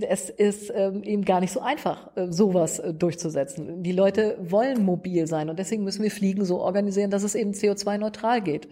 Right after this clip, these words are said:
Das muss dann die Herausforderung sein. Ich, äh, glaub nicht, dass die Leute, ähm, insge-, oder dass wir insgesamt die Menschen dazu kriegen,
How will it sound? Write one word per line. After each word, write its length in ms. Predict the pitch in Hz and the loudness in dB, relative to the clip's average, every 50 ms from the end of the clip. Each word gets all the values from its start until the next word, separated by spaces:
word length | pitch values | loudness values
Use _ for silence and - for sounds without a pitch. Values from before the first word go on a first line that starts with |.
| - - - - _ - | -20 -20 -20 -20 _ 0
Das 300 | - 220 220 - - - | 0 0 0 0 -2 -2
muss 200 | 185 180 - - | -2 -2 -2 -2
dann 200 | 180 165 160 160 | -2 -2 -2 -4
die 100 | 165 160 | -4 -4
Herausforderung 680 | 165 156 156 156 151 - - 170 170 165 170 175 175 | -6 -6 -4 -6 -6 -6 -4 -4 -2 -2 -2 -4 -2
sein. 200 | 180 190 190 - | 0 -2 -2 -2
Ich, 240 | 180 180 - - - | -4 -10 -10 -10 -8
äh, 160 | - - 180 175 180 - | -6 -4 -4 -6 -4 -2
glaub 200 | - 185 180 - | 0 0 2 0
nicht, 180 | 214 214 214 - | -2 -4 -4 -4
dass 80 | 208 214 | -4 -2
die 100 | - 202 | 0 2
Leute, 440 | 190 185 185 190 185 180 185 - - | 4 4 4 2 0 0 -2 -4 -4
ähm, 180 | 190 180 180 | -6 -6 -6
insge-, 320 | - 202 185 - - 185 185 | -4 -4 -2 0 0 0 0
oder 180 | - 170 165 | 2 0 0
dass 220 | 170 170 170 - 208 | 0 -2 -4 -2 0
wir 140 | 180 180 - | 2 2 2
insgesamt 320 | 208 - - 196 185 170 | 0 0 2 2 2 2
die 60 | 180 | 2
Menschen 260 | 180 180 175 - 190 | 0 0 -2 -2 -2
dazu 180 | 175 175 - 190 | -4 -4 -4 -6
kriegen, 320 | 180 - 185 185 180 180 | -6 -4 -4 -4 -4 -6